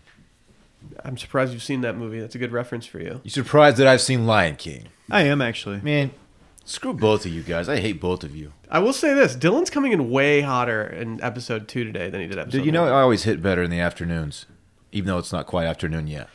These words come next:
Speaker 1: What did this, what did this mess up for everyone's day, having to re-record?
Speaker 2: Um, I, I'm just, I, I'm going to the gym after this,
Speaker 1: Uh-huh.
Speaker 2: um, and it's pushing my gym, my workout back a little
Speaker 1: Yeah.
Speaker 2: bit.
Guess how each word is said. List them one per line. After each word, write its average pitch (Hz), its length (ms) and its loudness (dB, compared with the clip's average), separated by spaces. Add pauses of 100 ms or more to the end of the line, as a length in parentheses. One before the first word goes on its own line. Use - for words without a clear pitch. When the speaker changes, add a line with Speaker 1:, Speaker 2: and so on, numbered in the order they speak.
(160)
Speaker 1:
What 175 180 2
did 226 140 -2
this, 208 200 0
what 175 180 0
did 202 120 -4
this 185 160 0
mess 143 300 0
up 135 180 0
for 127 180 -4
everyone's 113 360 -4
day, - 280 -10 (440)
having 123 240 -4
to 113 80 -6
re-record? - 500 -12 (1160)
Speaker 2:
Um, 123 460 2 (960)
I, - 60 -4 (240)
I'm 120 120 0
just, 127 240 0 (340)
I, 120 140 -2
I'm 113 160 2
going 127 160 4
to 110 40 0
the 107 60 0
gym 123 300 2
after 127 280 4
this, 135 420 2
Speaker 1:
Uh-huh. 127 440 -6
Speaker 2:
um, 110 380 0
and 110 100 -4
it's 95 80 -6
pushing 120 280 -2
my 95 120 0
gym, 85 540 -6
my - 160 -6
workout 87 440 -2
back 78 260 -8
a - 20 -10
little 73 180 -8
Speaker 1:
Yeah. - 100 -8
Speaker 2:
bit. 78 200 -10